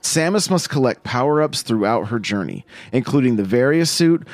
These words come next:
which protects her armor from high temperatures, allowing her to enter previously inaccessible areas. These power-ups must be collected in a specific order,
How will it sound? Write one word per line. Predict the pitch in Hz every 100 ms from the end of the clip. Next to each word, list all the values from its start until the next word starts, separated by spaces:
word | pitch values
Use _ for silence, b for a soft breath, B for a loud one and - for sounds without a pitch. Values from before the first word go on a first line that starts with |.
| B
which | - 131 -
protects | 131 - 156 - -
her | 196
armor | 123 120 120
from | - 110
high | 98 117 110
temperatures, | 110 123 104 95 87 57 -
allowing | 113 117 120 139 156
her | 135 123
to | 117 -
enter | 110 113
previously | 95 - 196 196 143 - 113 107 -
inaccessible | 120 127 - 110 98 104 98 -
areas. | 117 107 57 50 - B B B -
These | 110 165 185
power-ups | - 175 165 143 113
must | 107 120 147 -
be | 185
collected | - 170 135 110 120
in | 95 117
a |
specific | 107 104 - 104 95 -
order, | 170 147 117